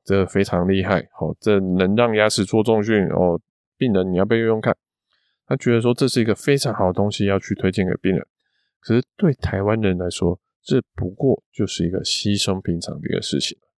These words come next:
好，所以曾经的神器对我们来说就是个日常的，呃，可能就像锅铲一样的东西。所以就希望大家，好，可以好好珍惜这样的资源跟知识，不要让自己仍然守着过往的旧资讯。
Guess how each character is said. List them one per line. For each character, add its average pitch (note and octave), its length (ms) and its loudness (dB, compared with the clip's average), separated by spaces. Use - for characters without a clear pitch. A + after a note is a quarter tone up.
好， - 220 -4
所 G2 200 0
以 F#2 160 2
曾 - 220 -2
经 C3 200 0
的 A#2+ 80 2
神 F#2 260 0
器 - 240 -2
对 G#2 100 0
我 F2+ 60 0
们 E2+ 120 -6
来 F#2 60 -4
说 D#2+ 180 0
就 E2+ 140 -2
是 - 160 -4
个 - 220 -2
日 A2 160 2
常 C#2 260 -4
的， D2 240 -4
呃， D#2+ 200 -4
可 - 140 -8
能 C#2+ 140 -6
就 F#2+ 100 0
像 F#2 180 -6
锅 G2 200 0
铲 D#2+ 220 -6
一 D2+ 40 -6
样 D#2+ 120 -2
的 E2 60 -4
东 - 180 -8
西。 - 180 -12
所 B2 180 0
以 B2 120 2
就 B2+ 320 4
希 C#3+ 180 2
望 C#3 120 0
大 C3+ 140 0
家， C3 220 2
好， F#2 240 -2
可 F2+ 200 -2
以 F#2 120 0
好 - 180 -4
好 G2 200 -2
珍 G2 240 -2
惜 - 340 -6
这 G2 100 -2
样 F2+ 120 2
的 - 160 -4
资 G2+ 220 0
源 G#2+ 260 2
跟 F#2+ 220 0
知 G2 220 0
识， - 260 -2
不 G#2 80 2
要 A#2 100 4
让 D3+ 180 2
自 F3 140 2
己 A#2 240 0
仍 G2 160 2
然 G2+ 200 2
守 F2 320 0
着 - 240 -2
过 A2 220 0
往 - 140 -2
的 - 100 -4
旧 G2 180 0
资 E2+ 180 -2
讯。 - 180 -2